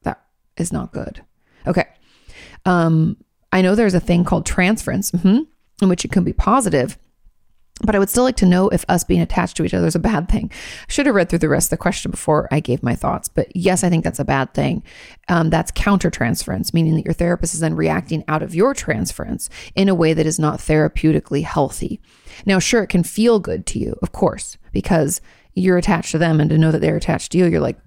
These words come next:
"Oh, I can fill that void." But that's the therapist's role, is to not do that, is to help you understand what, where that void is coming from and help you fill it with things that you can rely on. Because the thing that kinda sucks, and I hate saying this, but I've had to say it multiple times,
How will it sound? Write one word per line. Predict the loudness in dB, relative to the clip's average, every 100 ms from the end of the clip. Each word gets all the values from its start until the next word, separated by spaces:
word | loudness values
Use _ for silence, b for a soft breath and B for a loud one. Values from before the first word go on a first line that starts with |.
| -4
"Oh, | -2 0 0 2 0 -2 b b -10
I |
can | -4 -4
fill | -2 0
that | 0 -2
void." | 0 2 2 -2 -10 b b -16 -10
But | -6
that's | -4 -4 -4
the | -4
therapist's | -2 -2 -2 -2
role, | -2 0 0
is |
to | 0 2
not | 2 2 0
do | 2 2
that, | 2 -2 -8 -16 B B
is | -2 0
to | 0
help | 0 0
you | 0
understand | 0 0 -2 0 0 0
what, | -2 -2
where | 0 0
that | 0 0
void | 0 0
is | -2
coming | 0 2 2
from | 2
and | 0
help | 2 0
you | -2
fill | -4 -2
it | -2
with | -4
things | -6 -2 -2 -2
that | -4
you | -6
can | -4 -2
rely | 0 2 2
on. | 0 -2
Because | -2 -2
the | -4
thing | -2 2 2
that | 0
kinda | -2 0
sucks, | 0 0 -2 -2 -10 B B B
and | 0
I |
hate | 2 2 0
saying | 0 4 4
this, | 2
but | -2
I've | -4 -2
had | -2
to | -2
say | 0
it | 0
multiple | -2 -2
times, | 0 2 0